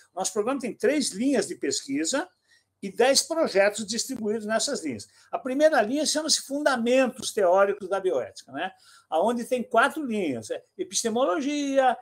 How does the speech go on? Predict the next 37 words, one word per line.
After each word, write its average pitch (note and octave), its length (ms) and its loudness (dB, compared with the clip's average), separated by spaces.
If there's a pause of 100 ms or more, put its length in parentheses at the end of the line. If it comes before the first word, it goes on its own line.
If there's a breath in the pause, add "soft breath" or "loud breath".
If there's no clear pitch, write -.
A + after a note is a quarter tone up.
(120)
ética G3 320 0
aplicada, A#3+ 880 0 (300)
eh, F3 840 6 (280)
pluralismo G#3+ 640 4
moral A3+ 200 4 (200)
e E4+ 160 4
direitos F4 500 4
humanos, B3 560 -2
né? D#3+ 240 -6 (180)
Que - 80 -8
a F#3+ 60 6
professora F#3+ 360 0
Aline F#3+ 200 -4
coordena. G3+ 560 4 (400 soft breath)
É, D#3+ 120 -8 (280 soft breath)
então, D4 280 2
eu D4 120 4
acho D#4 320 0
que - 340 -8
mais C4 520 0
importante, G#3+ 800 -4
Aline, C#3+ 460 -4
pra F3+ 100 2
você, E3 240 -4
porque G3 360 -12
você A3+ 200 0
escreveu D4 320 -2
um E4+ 60 0
ar-, C#4 220 2
agora C#4 280 4
que D#4 80 -4
me D#4+ 80 0
lembrei, G3+ 440 2 (180)
o F#3 80 0
artigo B3+ 500 -2
tá C4+ 240 2
na C4+ 300 0